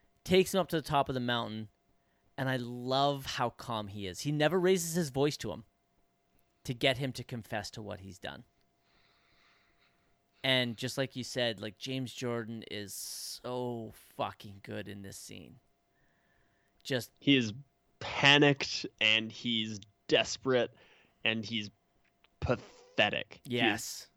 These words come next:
Speaker 2: fucking pathetic in this scene, and he does a great job of conveying that. And you're right, Jeremy Renner is in control the entire time. Corey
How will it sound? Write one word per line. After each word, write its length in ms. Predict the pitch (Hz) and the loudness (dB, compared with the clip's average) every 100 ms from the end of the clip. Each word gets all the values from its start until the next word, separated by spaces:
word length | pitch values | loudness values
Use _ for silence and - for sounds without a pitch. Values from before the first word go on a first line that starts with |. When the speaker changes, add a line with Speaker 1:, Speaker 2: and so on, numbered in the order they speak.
| _ | _
Speaker 2:
fucking 540 | - 151 - 147 139 139 _ _ _ _ | 4 4 4 0 -2 -6 _ _ _ _
pathetic 920 | - 117 - - - 113 110 - - _ _ _ _ - | -4 -4 -6 -4 4 4 4 -8 -20 _ _ _ _ -6
in 160 | 117 | -4
this 180 | 101 113 | -4 -4
scene, 460 | - 113 95 73 - | 0 2 2 2 -4
and 160 | 110 113 | -2 0
he 60 | 101 | 0
does 120 | 110 | -2
a 60 | |
great 340 | 113 117 123 117 | -6 2 4 6
job 200 | 120 107 | 4 4
of 80 | 113 | 0
conveying 380 | 113 107 104 104 | -2 0 2 2
that. 200 | 104 - | -2 -2
And 120 | 117 | -4
you're 100 | 120 | 0
right, 180 | 113 90 | 0 0
Jeremy 300 | - 139 151 | 2 4 6
Renner 200 | 135 123 | 6 4
is 100 | 117 | 2
in 80 | 107 | -2
control 340 | 104 - 110 104 | -8 -2 0 2
the 100 | 85 | 0
entire 380 | - 107 104 | 0 2 4
time. 340 | 104 98 52 - | 2 -6 -10 -10
Corey 560 | - 131 135 143 139 | -2 6 8 8 6